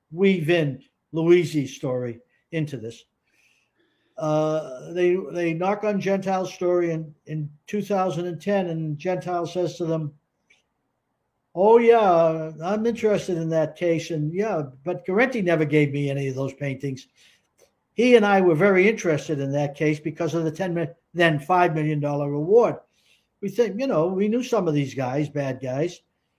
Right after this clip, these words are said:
We thought maybe we could find the paintings, we could get five million dollar reward from you guys." And the Fed said, "Uh, we don't,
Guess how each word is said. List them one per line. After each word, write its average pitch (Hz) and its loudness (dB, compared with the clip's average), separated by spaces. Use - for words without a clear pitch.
We 202 -4
thought 208 -4
maybe 202 0
we 208 2
could 196 -4
find 196 2
the 185 -2
paintings, 185 0
we 180 0
could 180 -8
get 185 -2
five 180 -2
million 190 0
dollar 208 0
reward 240 4
from 170 -4
you 143 0
guys." - -18
And 160 0
the 165 0
Fed 175 0
said, 160 -2
"Uh, 147 0
we 180 4
don't, 190 8